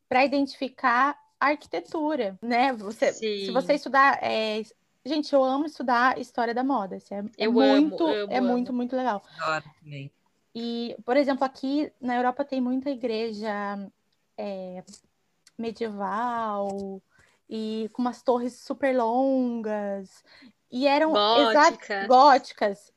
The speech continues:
Speaker 1: era essa palavra que eu queria lembrar.
Speaker 2: <laughs>
Speaker 1: É exatamente como eram as mangas dos vestidos.
Speaker 2: Sim.
Speaker 1: Como era o shape das roupas e da época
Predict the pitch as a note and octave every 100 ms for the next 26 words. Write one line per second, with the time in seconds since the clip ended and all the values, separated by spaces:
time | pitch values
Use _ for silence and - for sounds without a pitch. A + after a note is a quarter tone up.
0 | - A3 A#3 C#4 C#4 B3+ B3 C4 C4 B3+
1 | A#3+ A#3 G#3+ G#3 - _ - - D4 D#4
2 | C#4+ C#4 C#4+ D#4+ D#4 D4 E4+ F#4 E4+ C#4+
3 | D#4 - D#4 - _ - D#4 D#4+ C#4+ C#4
4 | D4 D4 B3+ C#4 C#4+ D4+ C4+ B3+ D4 D4+
5 | - C#4+ C#4 A#3+ G#3 F3+ - _ _ _
6 | - - G3+ G3 F3+ F3 _ _ - B3
7 | B3 A#3 B3+ - A#3+ B3 B3 G#3+ A3 A3
8 | G#3+ G#3+ A#3+ G3+ G3 G3 _ - - _
9 | A3 A#3 - - G#3+ A3 A3 - A#3